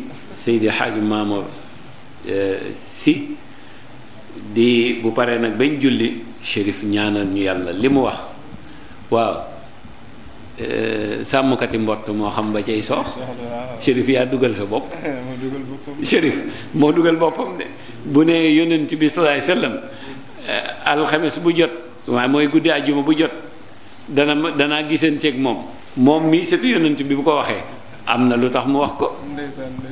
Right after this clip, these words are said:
Du sëtu Yonent yépp koy wax. Ah, ah, waaw, kon nag gis boobu nga ko gis, ca nga bokk yow it.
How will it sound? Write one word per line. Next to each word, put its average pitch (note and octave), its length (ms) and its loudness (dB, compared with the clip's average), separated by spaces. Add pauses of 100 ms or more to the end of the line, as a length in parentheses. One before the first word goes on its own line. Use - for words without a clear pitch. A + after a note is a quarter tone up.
(800)
Du B2 120 4
sëtu C#3+ 280 4
Yonent C#3+ 320 4
yépp D3 220 4
koy D3 260 4
wax. - 180 -2 (1700)
Ah, A#2+ 340 -2
ah, A#2 60 4
waaw, D#3+ 300 2
kon D3 200 2
nag D#3 160 0
gis D#3+ 240 0
boobu F#3 320 6
nga F#3+ 80 6
ko E3+ 160 4
gis, D3 240 0
ca D3+ 100 4
nga C#3+ 120 4
bokk C#3+ 260 -2
yow D#3 200 2
it. - 120 2